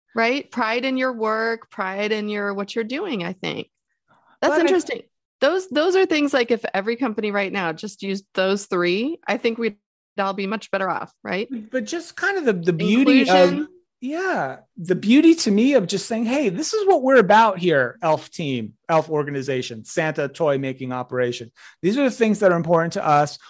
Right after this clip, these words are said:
Speaker 2: We need you to buy into these things, right? This is how we're gonna succeed." And everybody
Speaker 1: Yeah.
Speaker 2: was kind of bought in, and they were, like, super simple. Like, I think, I think often we just overthink a lot of this stuff,
Speaker 1: Yeah.
Speaker 2: right? Like, if you could distill what your organization really cares about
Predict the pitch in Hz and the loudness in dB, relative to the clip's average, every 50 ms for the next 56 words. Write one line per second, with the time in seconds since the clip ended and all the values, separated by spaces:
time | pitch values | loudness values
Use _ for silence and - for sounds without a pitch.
0 | - _ - 151 160 170 175 202 226 247 262 262 254 208 175 180 180 175 160 151 | -18 _ -2 0 2 2 2 2 2 0 0 0 0 0 2 2 2 2 0 -2
1 | 151 151 156 147 131 131 127 123 - - 117 113 107 113 131 131 131 - 127 127 | -2 -2 -4 -4 -4 -4 -4 -6 -6 -8 -6 -6 -6 -6 -8 -10 -8 -4 0 0
2 | 127 135 135 156 170 160 - 233 208 - 190 185 175 165 165 160 151 151 147 143 | 0 0 -2 -4 -8 -10 -10 -12 -12 -8 -6 -4 -2 -2 -2 -2 -4 -4 -4 -6
3 | 135 - - 139 - - - - 123 113 120 135 - - - - - - - 196 | -6 -8 -10 -10 -10 -8 -4 -2 0 2 2 0 0 -2 -10 -20 -20 -6 -4 -4
4 | 196 190 185 190 220 240 214 226 208 220 214 208 214 - - - 175 170 180 220 | -4 -2 -4 -2 -2 0 0 2 2 2 0 0 -2 -4 -2 2 2 4 4 4
5 | 226 185 175 165 151 147 156 175 185 196 214 220 233 240 240 240 240 247 262 254 | 4 4 4 4 4 2 -2 -2 -4 -4 -4 -2 -2 -2 -2 -2 -2 -4 -6 -4
6 | 247 233 233 - - - - 208 202 208 226 214 - - 220 240 254 254 - 135 | -4 -6 -8 -8 -10 -8 -6 -6 -4 -4 -6 -8 -6 -6 -4 -4 -4 -2 -4 -4
7 | 123 123 123 123 135 127 151 151 147 - 208 208 208 - - - - - _ _ | -4 -2 -2 -2 -2 0 -2 -4 -4 -4 -6 -6 -8 -12 -20 -20 -20 -20 _ _
8 | - 151 - 202 196 156 143 147 143 151 - 151 147 143 139 135 139 156 135 151 | -10 -4 -4 -2 -2 0 2 4 4 4 2 0 0 2 0 0 0 -2 -2 2
9 | 151 143 143 135 139 127 - - 135 139 135 127 120 110 110 110 107 107 113 110 | 2 2 4 4 2 0 0 0 0 0 0 0 0 0 0 -2 -4 -8 -10 -12
10 | - - - 117 113 110 - - 117 117 117 120 120 - 143 135 135 - - 170 | -12 -8 -4 -4 -4 -4 -6 -6 -4 -4 -4 -4 -2 -4 -4 -4 -4 -4 -4 -4
11 | 196 - 240 196 165 170 143 - - - - 147 147 151 151 151 147 135 135 135 | -2 -2 -2 -2 -2 -4 -4 -4 -8 -4 -2 2 4 6 6 6 4 4 2 0
12 | 147 143 139 135 135 135 135 127 131 131 127 123 - 131 123 - 123 120 117 123 | 0 -2 -2 -2 0 0 -2 -2 -4 -6 -8 -6 -6 -6 -6 -6 -8 -8 -8 -4
13 | 135 147 156 165 156 147 139 - - 139 127 127 127 123 120 127 120 113 110 113 | 0 2 4 4 4 2 0 -2 0 2 2 2 2 0 -2 -4 -4 -4 -4 -4
14 | 113 - | -6 -8